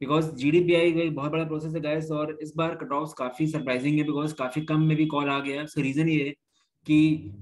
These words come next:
uh, colleges are now more inclined towards your personality and your, uh, G D P I performance rather than just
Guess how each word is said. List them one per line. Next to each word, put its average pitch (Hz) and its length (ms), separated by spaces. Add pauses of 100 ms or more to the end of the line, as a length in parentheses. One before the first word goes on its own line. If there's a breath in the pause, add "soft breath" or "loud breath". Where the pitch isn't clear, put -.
(140)
uh, 123 200
colleges 147 400
are 160 140
now 156 180
more 156 220
inclined 151 340
towards 156 320 (400)
your 151 180 (720)
personality 143 560
and 156 200
your, 151 120 (220)
uh, 131 100 (140)
G 139 100
D 156 100
P 160 100
I 147 100
performance 143 440
rather 135 220
than 143 220
just 147 280